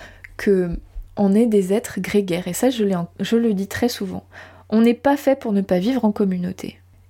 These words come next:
Et je vous renvoie au film À la vie de Chantal Birman, que, euh, j'ai déjà accueilli dans le podcast. Si vous l'avez vu, et si c'est pas fait, vous pouvez le regarder, mais on voit plusieurs femmes en postpartum. C'est, on observe,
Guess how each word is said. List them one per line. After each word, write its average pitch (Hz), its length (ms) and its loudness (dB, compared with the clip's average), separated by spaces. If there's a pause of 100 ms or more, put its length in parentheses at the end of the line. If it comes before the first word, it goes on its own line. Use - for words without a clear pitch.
Et 190 240 4 (400)
je 208 140 0
vous 208 100 2
renvoie 240 580 4
au 220 100 4
film 247 400 0
À 240 140 4
la 240 120 4
vie 208 280 -2 (420)
de 185 200 -4
Chantal 208 360 0
Birman, 208 560 2
que, - 140 -8
euh, 180 320 -4
j'ai 185 140 -10
déjà 190 140 -6
accueilli 190 240 -4
dans 185 100 -4
le 170 40 -6
podcast. 214 540 -4 (260)
Si - 160 -4
vous 220 100 0
l'avez 262 280 4
vu, 175 320 -6 (400)
et 165 80 -6
si - 100 -10
c'est - 140 -12
pas 165 100 -2
fait, 180 120 -2
vous 180 60 -6
pouvez - 240 -10
le 170 80 -8
regarder, 170 380 -2
mais 202 160 -4 (580)
on 214 100 0
voit 269 420 2 (180)
plusieurs 226 300 -2
femmes 269 200 2
en 214 80 2
postpartum. 208 580 -4
C'est, - 300 -4
on 208 120 2
observe, 190 340 0